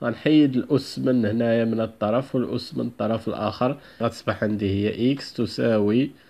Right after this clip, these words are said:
ناقص اثنان. إذا هنايا بالتالي خاص هنايا اكس يخالف ليا ناقص اثنان، يعني دي دو اف غتصبح عندي هي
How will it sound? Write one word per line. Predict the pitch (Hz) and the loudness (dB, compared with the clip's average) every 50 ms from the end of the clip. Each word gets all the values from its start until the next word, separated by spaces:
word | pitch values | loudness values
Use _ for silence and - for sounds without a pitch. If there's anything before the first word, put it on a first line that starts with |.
| - - - - - - - - _ _ _ _ - | -20 -20 -20 -20 -20 -20 -20 -20 _ _ _ _ -4
ناقص | 131 120 117 113 107 113 135 135 135 - - - - | -2 0 0 0 2 2 2 2 2 -2 -12 -4 -2
اثنان. | 160 143 139 131 127 120 110 98 87 92 - | 0 0 2 4 4 4 4 4 2 -2 -4
إذا | 131 123 131 165 | -2 4 6 6
هنايا | 175 165 156 151 170 170 175 185 185 175 | 8 6 6 6 6 8 8 8 8 6
بالتالي | 156 143 143 143 - - 160 151 151 151 170 170 | 4 2 -2 -2 0 2 4 4 4 4 2 2
خاص | - - 135 131 - - 127 | 0 0 -2 -4 -4 -2 -2
هنايا | 120 131 131 135 139 143 135 - 131 160 180 | 0 2 4 4 6 6 4 4 4 2 2
اكس | 180 - - - - | 2 0 -4 -4 -4
يخالف | 135 - - 143 135 131 127 - - | -4 0 2 4 4 4 2 0 0
ليا | 127 123 123 127 143 175 247 - - - _ - - _ _ _ _ _ | 2 4 6 6 4 4 0 -2 -6 -18 _ -20 -20 _ _ _ _ _
ناقص | - 127 127 123 123 147 151 143 - | -4 -2 -2 0 0 -2 -2 -4 -4
اثنان، | - 147 135 101 107 123 127 135 147 175 185 170 - - - | -8 -8 -8 -4 0 2 4 4 4 4 2 -2 -6 -8 -6
يعني | 120 101 98 104 110 123 139 160 190 - - - | -2 0 0 2 2 2 2 0 0 -4 -10 -14
دي | - 98 110 147 156 | -6 0 4 4 4
دو | 143 143 | 6 4
اف | 123 - 127 139 165 160 - - 131 | 2 4 4 2 2 2 -2 -4 -4
غتصبح | 123 117 - - - 104 110 101 - 110 | -4 -4 -6 -8 -6 -4 -4 -2 -2 -4
عندي | 104 101 101 113 117 110 98 95 | -4 -4 -2 -2 -2 -2 -2 -2
هي | 95 101 110 127 143 | -2 -2 -2 -2 -4